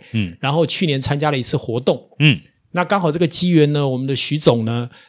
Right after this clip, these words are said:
Speaker 2: 他很热情的在每年，哦，都会办一次这样的聚会。
Speaker 1: 嗯。
Speaker 2: 而且是出钱出力出时间，全部他买单。这是我很感动的哦。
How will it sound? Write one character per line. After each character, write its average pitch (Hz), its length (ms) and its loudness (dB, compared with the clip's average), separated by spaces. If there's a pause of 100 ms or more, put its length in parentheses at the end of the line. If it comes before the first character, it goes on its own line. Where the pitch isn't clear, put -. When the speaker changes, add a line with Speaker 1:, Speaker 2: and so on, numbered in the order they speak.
Speaker 2:
他 - 180 -8
很 107 200 -10
热 135 220 -2
情 113 280 -2
的 117 120 -6
在 147 140 -6
每 120 360 -4
年， 113 420 0 (320)
哦， 113 120 -14
都 151 120 -2
会 135 100 0
办 131 280 -2
一 120 40 -4
次 123 160 -2
这 131 140 -4
样 131 100 -2
的 110 140 -8
聚 135 240 -8
会。 143 340 4 (140)
Speaker 1:
嗯。 113 320 2
Speaker 2:
而 151 100 2
且 147 160 0
是 113 140 -6
出 - 260 -2
钱 127 220 -2
出 143 220 0
力 139 120 0
出 - 280 0
时 - 200 2
间， 120 280 -8 (120)
全 139 300 2
部 160 140 2
他 147 180 2
买 131 200 -2
单。 120 280 -8 (500)
这 226 120 0
是 220 80 6
我 170 120 8
很 185 140 4
感 110 320 0
动 131 240 2
的 107 100 -8
哦。 110 160 -6